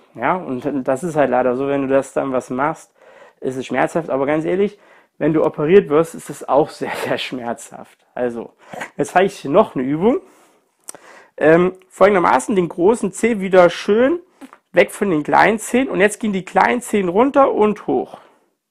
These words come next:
Und hoch. Ja, und der große Zeh bleibt nach innen rein. Ja, also wieder weg von den kleinen Zehen und die kleinen Zehen,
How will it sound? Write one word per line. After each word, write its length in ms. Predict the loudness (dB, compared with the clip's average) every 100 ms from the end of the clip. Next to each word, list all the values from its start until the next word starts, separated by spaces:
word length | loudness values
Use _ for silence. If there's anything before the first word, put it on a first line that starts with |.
| _ _ _ _ _ _ _ _ _ _ _ -8
Und 320 | -6 -6 -8
hoch. 340 | -18 -20 _ _ _ _ _ _ _ _ _ _ _ _ _ _ _ 2
Ja, 120 | 4
und 80 | 4
der 80 | 0
große 400 | -2 -2 -2 -8
Zeh 440 | -4 -2 -2 -6 _ _ _
bleibt 340 | 0 0 2 0
nach 180 | 0 -2
innen 380 | -2 0 0 2
rein. 360 | 2 4 2 -4 _ -2
Ja, 220 | 0 2
also 240 | 0 0
wieder 180 | 0 2
weg 160 | 2 0
von 180 | -2
den 440 | 0 0 -2 -4 -2
kleinen 340 | 2 2 2
Zehen 300 | -2 0 0
und 120 | -2 -6
die 100 | -4
kleinen 380 | -2 0 -2
Zehen, 440 | -6 -2 0 0